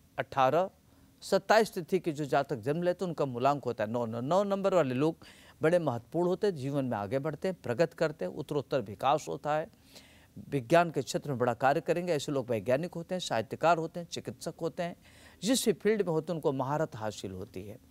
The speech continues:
यह वर्ष आपके लिए काफ़ी अच्छा है, कई महत्वपूर्ण कार्य होंगे, परिस्थिति आपके अनुकूल है,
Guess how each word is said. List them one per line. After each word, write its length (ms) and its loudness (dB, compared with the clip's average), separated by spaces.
यह 120 8
वर्ष 340 4
आपके 260 0
लिए 80 -2
काफ़ी 320 -2
अच्छा 300 0
है, 240 -2
कई 140 0
महत्वपूर्ण 380 -6
कार्य 280 0
होंगे, 280 -4
परिस्थिति 480 -6
आपके 200 -2
अनुकूल 420 -2
है, 120 -2